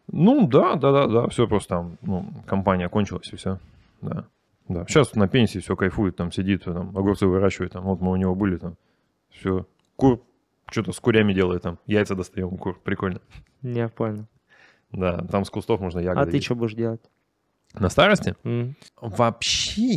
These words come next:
Speaker 1: есть у меня такая мысля, что вообще надо бы как-то этот, м, как-то жить по кайфу. Вот так вот. И это, наверно,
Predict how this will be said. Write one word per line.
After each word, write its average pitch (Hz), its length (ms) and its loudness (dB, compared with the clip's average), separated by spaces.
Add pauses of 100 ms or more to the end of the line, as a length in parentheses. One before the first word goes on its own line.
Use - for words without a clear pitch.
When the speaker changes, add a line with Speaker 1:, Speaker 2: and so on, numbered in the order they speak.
Speaker 1:
есть 127 380 -2
у 110 40 0
меня 107 280 0
такая 101 460 -6
мысля, 196 440 -4 (160)
что 107 1040 2 (160)
вообще 120 420 -2
надо 156 300 2
бы 117 160 2
как-то - 300 0
этот, - 320 -2 (320)
м, 101 520 -2 (160)
как-то 143 300 0
жить 135 200 0
по 110 100 2
кайфу. - 340 -8 (460)
Вот 113 180 0
так 90 160 0
вот. - 100 -8 (240)
И 139 140 2
это, 214 240 4
наверно, 110 840 2